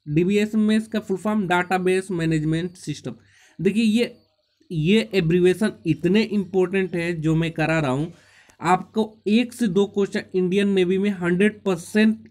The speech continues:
इससे आने वाले हैं। इस वजह से आपको इसको एक बार तो revise करके ही जाएं, बोल कर जाएं, क्योंकि आप जब option देखेंगे तो आपको answer आ जाएगा। डीपीआई का फुल form dots per inch। Next है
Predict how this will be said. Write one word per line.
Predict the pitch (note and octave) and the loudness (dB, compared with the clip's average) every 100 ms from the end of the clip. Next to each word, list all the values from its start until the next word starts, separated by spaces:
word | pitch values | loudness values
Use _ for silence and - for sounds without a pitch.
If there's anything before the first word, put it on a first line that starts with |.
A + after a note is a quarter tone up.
| - | -8
इससे | F#3+ E3+ - G#3+ G#3 G#3 - | -8 -8 -4 0 2 0 -4
आने | E3 E3 F3 | 0 2 2
वाले | E3+ E3 E3 | 0 0 0
हैं। | E3+ E3+ | -2 -4
इस | E3+ E3+ | -6 -2
वजह | F3 F3 | -2 -2
से | F3 - C3 | -4 -10 -4
आपको | D3 - F#3 | -6 -4 -6
इसको | - E3 - F#3 - | -4 -6 0 -2 0
एक | G3+ G3 | -4 -4
बार | F#3 G3 G3 | -4 -6 -4
तो | G#3 F#3+ | -2 0
revise | E3 D#3 E3 E3 | 2 2 2 0
करके | - D#3 D#3 G3+ | -2 -2 0 2
ही | G3 F3 | 4 4
जाएं, | D3+ C#3+ D3+ C#3+ | 0 0 -2 0
बोल | E3+ F#3+ | 2 2
कर | - D#3+ | 0 -2
जाएं, | B2+ A2+ A2 _ _ _ _ _ _ _ _ _ _ _ _ - | -2 -4 -8 _ _ _ _ _ _ _ _ _ _ _ _ -2
क्योंकि | G3 A3 | 0 0
आप | F#3+ G#3 G#3+ - | 0 -4 -6 -8
जब | F3 G3 | -2 0
option | F3 F#3 F#3 G#3+ | 2 0 2 0
देखेंगे | G3+ G3 G3 G3+ | 2 0 -2 -2
तो | F#3+ | -2
आपको | F3 F3 F#3+ | -4 -2 -2
answer | F3+ E3+ F#3+ | -2 -2 -4
आ | E3 F3 | -2 -2
जाएगा। | D3 A2+ A2+ | -2 -2 -4
डीपीआई | C3+ F3 G#3 G3+ G#3+ | -2 -2 0 0 0
का | A3 | -2
फुल | A3 G#3 | -4 -2
form | A3 A3 - - _ - - | -2 -2 -6 -18 _ -18 -2
dots | D3+ F3+ - - - | 2 2 0 -8 -8
per | F3 E3+ E3+ | -6 -4 -2
inch। | D3+ A#2+ - - | -2 -2 -10 -6
Next | D#3 G#3 G#3+ A3 | -2 -2 -2 -4
है | G3+ | -4